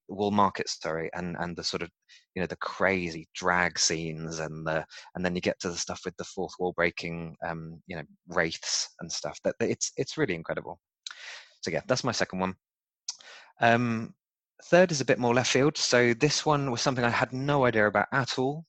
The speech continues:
at the beginning of the year, never heard of it, um, didn't know it was coming out. And then Facebook went completely nuts, telling me, um, you know, bombarding me just day in and day out with these targeted ads. Uh, "You'll probably like this game. You should buy this game."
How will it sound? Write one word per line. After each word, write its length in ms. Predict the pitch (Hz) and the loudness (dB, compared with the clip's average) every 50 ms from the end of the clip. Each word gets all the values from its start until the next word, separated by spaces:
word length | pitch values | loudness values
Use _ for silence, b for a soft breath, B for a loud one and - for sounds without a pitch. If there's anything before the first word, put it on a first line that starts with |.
| _ | _
at 60 | - | -10
the 60 | - 98 | -8 -6
beginning 260 | 110 117 110 113 110 | -4 -4 -2 -2 -2
of 60 | 104 | -2
the 60 | 107 | 0
year, 140 | 107 117 123 | 0 0 0
never 200 | 120 120 113 110 | 0 -2 -2 0
heard 160 | 107 113 110 | -2 -2 0
of 80 | 120 127 | 0 0
it, 100 | 120 - _ B B B B B B _ - | -2 -2 _ B B B B B B _ 0
um, 400 | 98 98 98 98 98 98 98 - - 98 | 2 2 2 2 2 0 -2 -4 -6 -10
didn't 220 | - - 113 110 | -8 -6 -4 -2
know 40 | 101 | -2
it 40 | 92 | -2
was 100 | 85 - | -4 -4
coming 220 | - 98 104 135 | -4 -2 0 0
out. 180 | 165 170 - - _ _ _ _ _ 110 | 0 0 -2 -6 _ _ _ _ _ -4
And 120 | 107 104 | -2 0
then 220 | 104 104 104 104 | 0 0 0 -2
Facebook 460 | 98 - - 139 135 - - - 98 - | -4 -2 0 0 0 0 0 -2 -2 -2
went 160 | 98 98 104 | -4 -4 -6
completely 320 | - 101 - 104 92 95 | -6 -2 -2 0 0 0
nuts, 340 | 98 107 110 - - - - | -2 -2 -2 -4 -4 -6 -2
telling 240 | - - 101 101 98 | 0 0 2 2 2
me, 220 | 98 98 95 95 B B B B B B B _ - | 2 0 -2 -2 B B B B B B B _ 0
um, 360 | 92 92 90 87 87 87 82 - _ | 0 0 0 0 -4 -6 -10 -10 _
you 100 | 117 101 | -6 -6
know, 80 | 90 82 - _ _ _ _ _ _ | -6 -6 -8 _ _ _ _ _ _
bombarding 480 | - 110 107 101 110 107 101 92 98 95 | 2 2 4 4 4 4 4 4 0 -2
me 80 | 95 | -2
just 200 | 90 - 92 - | -2 -4 -6 -2
day 180 | - 104 98 92 | 0 0 0 0
in 100 | 92 90 | 0 -2
and 100 | 92 90 | 0 2
day 180 | 92 90 92 | 4 4 6
out 200 | 92 87 90 - | 6 4 2 0
with 140 | - 90 85 - | -2 -6 -6 -4
these 220 | - 90 85 - | -6 -6 -6 -6
targeted 480 | - - 104 92 90 85 - - 82 95 | -6 -2 0 0 0 0 -4 -6 -4 -2
ads. 260 | 95 87 82 85 - B B B B B B - | -2 -2 -2 -4 -10 B B B B B B 2
Uh, 120 | 98 95 92 - | 4 4 4 4
"You'll 100 | 127 143 | 2 2
probably 260 | 139 - 160 139 127 | 2 2 2 2 4
like 200 | 113 120 113 90 | 4 4 2 2
this 140 | - 104 - | 0 -2 -2
game. 240 | - 127 104 98 101 - _ _ _ | 0 0 -2 -2 -4 -10 _ _ _
You 60 | 107 | -4
should 140 | - - 110 | -4 0 2
buy 160 | 117 110 107 | 4 4 4
this 120 | 101 95 | 2 0
game." 240 | - 117 104 98 98 | -2 -4 -4 -4 -6